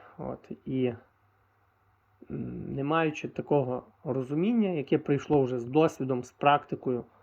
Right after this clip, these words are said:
е, не одівали своєчасно наколінники. Таку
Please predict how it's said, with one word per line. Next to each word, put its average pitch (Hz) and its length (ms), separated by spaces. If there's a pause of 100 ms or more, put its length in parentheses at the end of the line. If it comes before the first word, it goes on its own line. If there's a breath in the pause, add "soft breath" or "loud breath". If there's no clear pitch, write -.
(1040 soft breath)
е, - 60
не 127 440
одівали 143 720 (120)
своєчасно 131 800 (280 loud breath)
наколінники. 127 800 (580)
Таку 175 440